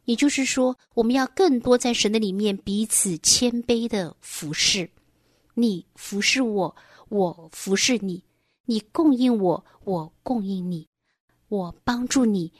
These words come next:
你帮助我。让我们更多地学习彼此洗脚，在主面前学习供应别人，也学习从别人身上得着供应，在神的恩典当中彼此服侍。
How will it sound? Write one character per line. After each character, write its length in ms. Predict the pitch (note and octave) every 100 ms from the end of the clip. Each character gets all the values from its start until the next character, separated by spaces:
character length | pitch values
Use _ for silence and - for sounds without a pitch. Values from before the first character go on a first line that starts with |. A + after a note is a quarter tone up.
| _
你 260 | G3 D#3+ - _
帮 220 | G#3 G#3
助 260 | G#3+ G#3+ F3+
我。 180 | D#3+ - _ _ _ _
让 160 | - G3+
我 40 |
们 140 | F3 E3 -
更 240 | C#4 A3+
多 160 | G3+ G#3
地 80 | G3+
学 240 | - F#3
习 360 | F#3+ - F3 E3+ -
彼 260 | F#3+ G3+ A3+
此 340 | - - D#3+ C3+
洗 300 | - F3 F3+
脚， 280 | - E3 - _ _ _ -
在 120 | C4+
主 140 | B3
面 180 | B3 D#4+
前 160 | D4 C#4
学 200 | - B3
习 180 | - A#3+
供 320 | - D#4+ B3+
应 160 | B3
别 220 | G#3+ F#3+ G3
人， 260 | F#3+ F3+ - _
也 80 | G3
学 280 | F#3 - G3+
习 480 | A3 - G3+ F3+ G3+
从 200 | - F#3
别 180 | F3 G3
人 120 | G#3
身 240 | F#3+ A3 G#3+
上 280 | - F#3 F3+ _ _ -
得 280 | F#3+ G#3 A#3+
着 260 | - E3
供 280 | D#3 - E3+
应， 240 | E3+ F3 D3+ _ _ _ -
在 160 | F#3
神 220 | F3 F3+
的 60 | F3 -
恩 180 | B3
典 180 | B3+ G3
当 240 | F3 G3 G3
中 260 | G#3 G3 - _ -
彼 280 | F#3 F#3 G#3+
此 340 | - - D3+ - _
服 260 | - D3+
侍。 340 | D3+ - G3